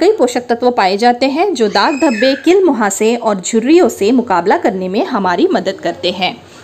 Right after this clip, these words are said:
तो देखिए, हम अभी दूसरा चम्मच, अ, मिल्क का डाल रहे हैं और ये जो सारे इंग्रेडिएंट हैं, हम इसे अच्छे तरीके से मिक्स कर लेंगे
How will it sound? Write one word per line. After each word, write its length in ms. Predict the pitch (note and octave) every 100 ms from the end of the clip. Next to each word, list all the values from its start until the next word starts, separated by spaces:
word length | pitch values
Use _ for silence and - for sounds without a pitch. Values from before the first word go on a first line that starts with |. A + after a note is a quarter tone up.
| - - - - - - - -
तो 60 | C4
देखिए, 380 | C4+ C4+ E4+
हम 280 | F4+ D4 B3+
अभी 240 | A3 A#3 A3
दूसरा 400 | A3+ A#3 D4+ E4
चम्मच, 580 | D#4 A3 G#3+ A#3+ -
अ, 200 | A3 G#3
मिल्क 360 | A3 A3+ C4+ -
का 180 | A3+ A3+
डाल 320 | A#3+ F#3 F#3
रहे 200 | G#3 A3+
हैं 200 | A#3 D4
और 280 | G#4 - G#3+
ये 260 | G3+ G#3+ A3
जो 160 | G#3
सारे 340 | G3+ A3 G3 C#4
इंग्रेडिएंट 560 | F4 D#4 D4+ D4+ D4+
हैं, 180 | C#4 E4+
हम 260 | E4+ G3 F3+
इसे 260 | F3 B3+
अच्छे 420 | C4 C4+ C4+ - A4+
तरीके 380 | C4 G#3+ F3
से 200 | E3 A3+
मिक्स 260 | G#3+ A3+ -
कर 120 | D4
लेंगे 400 | C#4 C#4+ C#4 G#4+